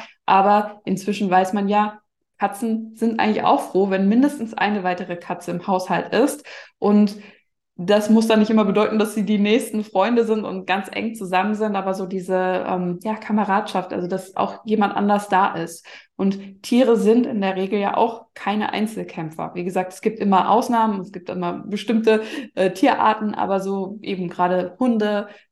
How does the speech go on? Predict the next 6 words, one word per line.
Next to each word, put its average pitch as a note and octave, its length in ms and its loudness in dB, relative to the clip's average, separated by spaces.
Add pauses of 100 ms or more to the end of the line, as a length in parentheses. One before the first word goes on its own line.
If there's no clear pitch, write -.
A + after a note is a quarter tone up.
(100)
Katzen, G3 420 -2
Pferde, F#3+ 440 2
so F3+ 80 -2
unsere F3 260 -4
typischen - 560 -8
Haustiere, F3+ 680 0